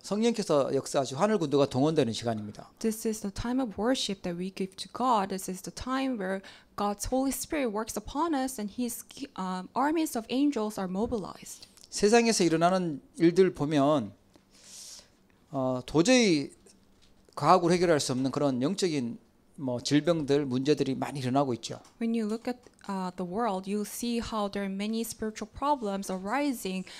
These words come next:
Speaker 2: the things that even science cannot solve.
Speaker 1: 예, 사단이 분명히 있어요.
Speaker 2: Because Satan surely exists.
Speaker 1: 어, 오늘 우리 특별히 그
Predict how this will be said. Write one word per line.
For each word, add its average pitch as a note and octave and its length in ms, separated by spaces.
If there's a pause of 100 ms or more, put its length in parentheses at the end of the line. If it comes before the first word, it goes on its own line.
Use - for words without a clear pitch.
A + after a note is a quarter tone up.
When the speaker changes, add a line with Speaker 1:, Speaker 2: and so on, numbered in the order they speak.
(120)
Speaker 2:
the G3+ 120
things C4+ 340
that G3 160
even B3+ 240
science A#3 640
cannot G3 400
solve. - 380 (300)
Speaker 1:
예, B2+ 100
사단이 F#3 440
분명히 C#3+ 340
있어요. A2+ 340 (160)
Speaker 2:
Because A3+ 300
Satan D#4 440
surely C4 680
exists. - 760 (1500)
Speaker 1:
어, C3+ 560 (280)
오늘 E3+ 280
우리 C#3+ 220
특별히 C#3+ 720 (160)
그 A#2+ 520